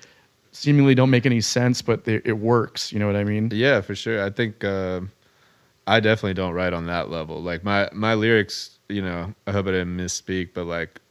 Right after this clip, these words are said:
Speaker 2: they generally make sense, but I just mean more on the lines of, like, if I feel like a line feels good and sounds good, I'm not gonna revisit it to,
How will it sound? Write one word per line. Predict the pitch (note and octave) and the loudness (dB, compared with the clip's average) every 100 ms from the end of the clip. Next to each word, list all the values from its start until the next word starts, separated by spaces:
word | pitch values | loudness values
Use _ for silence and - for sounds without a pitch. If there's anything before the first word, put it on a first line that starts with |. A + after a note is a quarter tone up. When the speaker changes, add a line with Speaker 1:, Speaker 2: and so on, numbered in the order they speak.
| - | -6
Speaker 2:
they | G2 | -4
generally | F2+ G2+ A2 G2 F2 | -2 0 2 0 -4
make | E2+ E2 | -6 -10
sense, | - F2+ E2 E2+ | -10 -10 -10 -10
but | - F2+ | -8 -4
I | F#2+ | -4
just | G2 F2+ - | -4 -8 -10
mean | F#2 F2+ F2 | -8 -8 -8
more | F2 F2 F2+ | -8 -8 -6
on | F2+ E2+ | -8 -8
the | E2+ | -10
lines | E2+ E2+ E2+ E2+ | -10 -8 -10 -8
of, | E2+ E2 E2 _ _ _ _ _ _ _ _ _ - | -8 -8 -12 _ _ _ _ _ _ _ _ _ -6
like, | F#2 F2 | -4 -4
if | F2 | -2
I | G#2 G2+ | 0 2
feel | A#2+ | 2
like | G#2+ G2 | 2 0
a | F2+ | -4
line | F2 F#2 F#2+ F#2+ F#2 | -6 -6 -4 -4 -6
feels | E2+ F#2+ F#2+ G2+ | -8 -4 -2 -2
good | - G2+ G2+ | -4 -4 -4
and | F2 | -6
sounds | E2 F#2 F#2+ G2+ | -8 -6 -6 -8
good, | - G#2+ A2+ A#2 - | -6 -4 -4 -6 -8
I'm | F#2 G2 | -6 -4
not | G2+ F2+ | -2 -4
gonna | F2+ E2+ | -6 -6
revisit | E2 E2 E2+ E2+ E2 | -6 -6 -8 -8 -8
it | D#2+ - | -8 -10
to, | - E2+ D#2+ D2+ | -10 -8 -6 -8